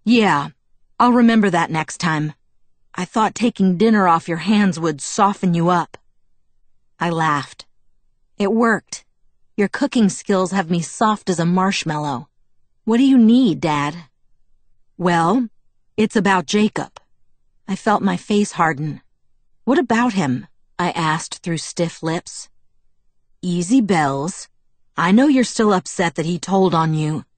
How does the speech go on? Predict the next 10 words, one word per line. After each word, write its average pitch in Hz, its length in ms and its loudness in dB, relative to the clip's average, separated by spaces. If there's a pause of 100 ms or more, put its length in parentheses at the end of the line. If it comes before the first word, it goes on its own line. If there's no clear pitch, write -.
(300)
but 185 220 0
it 208 100 2
was 262 160 2
the 254 120 4
right 233 320 2
thing. 185 480 0 (600)
He 285 180 4
was 185 200 4
being 165 340 0
responsible." 160 840 -2